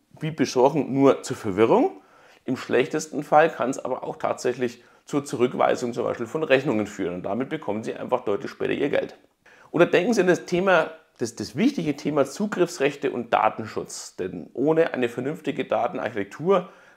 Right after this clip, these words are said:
kann man das kaum sicherstellen. Oder wie wollen Sie eigentlich garantieren, wer Zugriff hat, wenn Sie alle Daten in Hunderten von Excel-Tabellen irgendwo verstreut auf Ihrem Netzwerkspeicher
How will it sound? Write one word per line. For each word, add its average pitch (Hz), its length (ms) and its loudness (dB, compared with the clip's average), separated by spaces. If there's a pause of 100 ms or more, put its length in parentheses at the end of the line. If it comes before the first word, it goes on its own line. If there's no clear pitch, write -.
kann 120 160 0
man 131 100 4
das 127 180 0
kaum 113 300 0
sicherstellen. 107 680 -8 (680)
Oder 120 180 2
wie 139 160 2
wollen 156 180 8
Sie 202 200 2
eigentlich 156 260 -2
garantieren, 151 880 2
wer 135 200 2
Zugriff - 580 -2
hat, - 260 6 (300)
wenn 123 140 0
Sie 120 200 -6
alle 156 240 2
Daten 147 560 4
in 113 220 -6
Hunderten 185 340 0
von - 240 -4
Excel-Tabellen 123 720 0
irgendwo 190 460 -2
verstreut 123 580 2
auf 143 160 -6
Ihrem 113 200 -2
Netzwerkspeicher 123 920 0